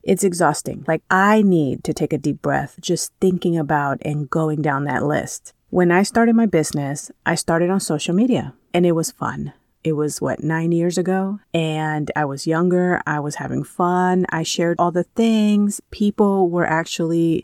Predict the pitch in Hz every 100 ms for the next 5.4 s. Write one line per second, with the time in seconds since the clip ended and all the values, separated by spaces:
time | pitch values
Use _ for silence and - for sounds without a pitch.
0 | - 208 247 220 - 139 143 160 175 180
1 | 175 - 151 151 - 170 170 175 170 160
2 | 156 160 160 - 160 156 156 - - 160
3 | 147 - 151 143 143 160 151 160 147 151
4 | - 160 156 170 - 226 262 254 214 -
5 | 175 175 175 170